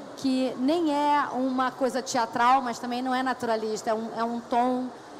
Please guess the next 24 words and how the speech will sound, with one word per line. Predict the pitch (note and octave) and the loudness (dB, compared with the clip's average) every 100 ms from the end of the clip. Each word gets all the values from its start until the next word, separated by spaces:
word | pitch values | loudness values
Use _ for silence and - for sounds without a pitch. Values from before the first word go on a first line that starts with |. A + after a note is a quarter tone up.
| - - - | -18 -18 -6
que, | B3 B3 A#3+ A#3+ | -2 0 2 2
é, | A#3 A#3 A3+ A3 - | 4 4 2 0 -2
foi | B3+ | -2
criado | B3+ B3 B3 B3+ C4 B3 A#3+ | -2 0 4 6 4 4 0
numa, | B3 B3 B3 A#3 G#3 - - - - | 0 0 0 -2 -4 -6 -14 -16 -6
numa | A#3 B3 A#3 | -4 -2 -2
sala | - C4 C4 | 0 2 2
de | A3+ | -2
ensaio, | A#3+ A3+ - A#3 A3+ A3 A3 G#3+ | -6 -4 -2 0 0 0 0 -2
é, | A#3 A3 | -2 -2
durante | A3 A#3 B3 B3+ | 0 0 -2 -4
muito | A3+ A#3+ D#4 E4+ D#4 | -2 2 2 2 -2
tempo, | - A#3+ A#3 A3+ - | -4 -2 -2 -4 0
assim, | G#3 G3+ A3 A3+ | 0 0 -2 -2
onde | A#3 A#3 A3+ | 0 0 -2
todo | - D4 D#4 C#4 | 2 4 4 4
mundo | B3+ C4+ C4 | 4 2 2
teve | C4 B3 A3+ | 0 0 -2
que | B3 B3+ | -4 -6
entrar | A3+ A3+ A#3+ A#3+ A#3+ - - - - | -6 -2 0 2 2 -2 -14 -16 -6
no | A3+ | -2
mesmo | A#3 C4+ B3+ B3+ | 2 0 0 0
diapasão. | C4 C4 A#3 F3+ A#3+ A#3+ A#3+ A#3 G#3+ | 0 0 -2 -2 -2 -2 -2 -2 -2
É, | G#3 G#3 | -2 -2